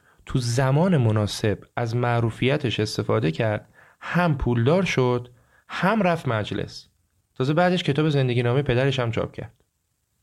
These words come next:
تو سی سالگی با خانم کلمنتین که چهار سال قبل برای اولین بار دیده بودتش ازدواج کرد.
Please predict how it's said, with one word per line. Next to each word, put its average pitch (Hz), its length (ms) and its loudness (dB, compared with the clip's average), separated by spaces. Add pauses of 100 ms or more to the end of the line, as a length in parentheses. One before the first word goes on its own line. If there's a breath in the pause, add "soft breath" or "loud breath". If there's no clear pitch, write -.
(800)
تو 196 120 2
سی 208 180 0
سالگی 214 440 2
با 170 140 2
خانم 139 360 2
کلمنتین 113 880 0
که 147 140 -2
چهار 170 440 0
سال 170 320 0
قبل 139 380 -2
برای 123 220 0
اولین 113 400 0
بار 156 160 2
دیده 113 260 0
بودتش 101 560 -2
ازدواج 76 500 -2
کرد. - 260 -10